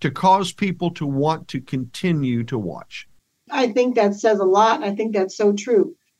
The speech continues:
Speaker 2: So the question then becomes, how do you capture someone's attention and do something so quality oriented to want them to continue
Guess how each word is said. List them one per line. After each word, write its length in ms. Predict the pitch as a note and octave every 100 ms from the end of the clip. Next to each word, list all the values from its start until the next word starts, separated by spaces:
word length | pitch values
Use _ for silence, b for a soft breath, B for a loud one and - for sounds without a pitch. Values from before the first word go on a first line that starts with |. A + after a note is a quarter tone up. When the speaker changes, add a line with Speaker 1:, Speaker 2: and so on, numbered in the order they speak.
| _
Speaker 2:
So 260 | - B3+ A#3+
the 140 | C4
question 400 | - D#4+ D#4 C4
then 120 | C4+
becomes, 640 | B3+ B3 C4+ A#3 G3 G3+ -
how 760 | - - C4+ D4 D#4+ F4+ G4 _ _ _
do 80 | A#3
you 300 | A3+ C4+ D4+
capture 580 | D4 A#3 B3 - A3+ G#3
someone's 520 | G3+ A#3+ A#3+ B3 A#3+
attention 760 | G3+ A#3 A#3 G#3+ G3+ F#3+ G#3 - _ -
and 160 | A3+ A3+
do 100 | A#3
something 500 | G#3 C4 B3+ A#3+ G#3+
so 220 | G#3 B3
quality 500 | B3 B3+ B3+ B3 A#3+
oriented 500 | B3 B3 A#3 G3+ G3
to 100 | G#3
want 280 | G#3+ C4 C4+
them 160 | A#3
to 120 | G#3+ G#3
continue 640 | G#3+ G#3 B3+ A3+ F#3 -